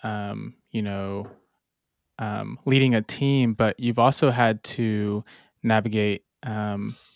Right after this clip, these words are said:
business partnerships. Like, you, you were on your own for a long time,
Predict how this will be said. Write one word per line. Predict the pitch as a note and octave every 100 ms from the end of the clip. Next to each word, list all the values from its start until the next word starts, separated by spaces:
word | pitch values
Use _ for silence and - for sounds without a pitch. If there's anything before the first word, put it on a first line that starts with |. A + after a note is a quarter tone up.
| -
business | C3 F#3 C#3
partnerships. | - G#2 G#2 - - -
Like, | G#2 -
you, | A2+ A#2 A2
you | A#2+ B2+
were | B2+
on | A#2+
your | A2
own | G#2 E3+
for | - A2+
a |
long | G#2 G2+ G#2+
time, | - G2+ G2+ G#2+